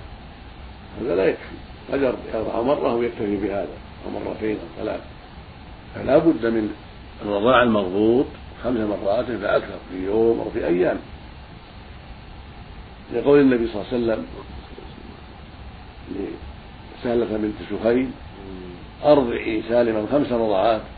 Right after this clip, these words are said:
تحرمي عليه". ولما ثبت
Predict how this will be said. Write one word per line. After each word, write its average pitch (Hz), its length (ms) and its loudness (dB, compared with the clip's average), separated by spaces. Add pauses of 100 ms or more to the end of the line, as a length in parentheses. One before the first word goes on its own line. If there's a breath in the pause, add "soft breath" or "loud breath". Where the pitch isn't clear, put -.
تحرمي 92 340 -6
عليه". 90 300 -2 (2750)
ولما 156 360 10
ثبت 123 520 2